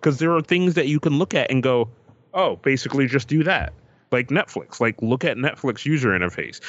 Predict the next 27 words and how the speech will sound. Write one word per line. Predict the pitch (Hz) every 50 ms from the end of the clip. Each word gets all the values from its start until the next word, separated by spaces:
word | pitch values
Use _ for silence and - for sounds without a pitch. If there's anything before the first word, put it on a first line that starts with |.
| - - -
Look | - 110 -
how | - 147 135
their | 123 123 117
shit | 113 - 127 -
works. | - 127 127 92 - - -
Look | 104 98 -
how | - 117
their | 107 110 104
shit | - - 123 107 -
is | - 113 104 95
there, | 98 120 113 87 73 82
right? | 78 85 95 101 107 - _ - - - - - - -
Like, | 117 110 104 - - -
and | - 131 120 110 110 110
there | 127 143 143
are | 131
so | 113 - - - - 170 165 165 165
many | 160 160 156 147
people | 139 - 156 147 - - -
who | - 139 131
are | 120
not | 104 113 123 113 -
computer | - 131 107 - 117 117 110 107
savvy | - - 101 104 107 127 127
and | 113 104 98 92
use | 95 101 104 95
Netflix, | - 95 98 98 - - 143 160 175 - - -